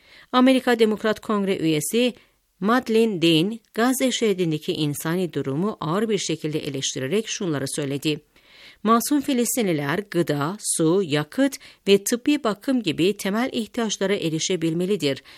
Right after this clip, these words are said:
Gazze halkı bir yıldan fazla bir süredir bu ihtiyaçlara düzenli erişim sağlayamıyor." Ve Amerika Vermont Senatörü Bernie Sanders,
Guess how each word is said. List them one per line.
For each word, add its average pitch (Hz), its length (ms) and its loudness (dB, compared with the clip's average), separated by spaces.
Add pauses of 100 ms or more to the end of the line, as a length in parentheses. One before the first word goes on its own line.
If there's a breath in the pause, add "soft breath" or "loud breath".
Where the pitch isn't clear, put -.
(180 loud breath)
Gazze 170 340 0
halkı 151 520 -2
bir 233 140 0
yıldan 170 400 2
fazla 147 420 -6
bir 139 120 -6
süredir 170 460 -2
bu 165 120 -4
ihtiyaçlara 143 800 -4 (360 loud breath)
düzenli 185 400 2
erişim 143 480 -2
sağlayamıyor." 170 800 -4 (500 soft breath)
Ve 185 140 2
Amerika 160 600 -2
Vermont 151 380 0 (100)
Senatörü 165 480 0
Bernie 220 260 0
Sanders, 208 500 0